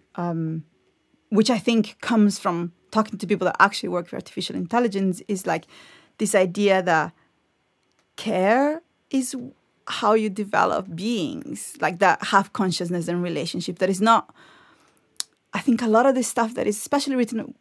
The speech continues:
by men, life of this human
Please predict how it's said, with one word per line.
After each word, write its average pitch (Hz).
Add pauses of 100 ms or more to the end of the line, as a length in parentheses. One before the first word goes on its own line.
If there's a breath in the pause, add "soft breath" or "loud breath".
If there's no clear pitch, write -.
(120)
by 196
men, 196
life 202 (800 soft breath)
of 190
this - (120)
human 214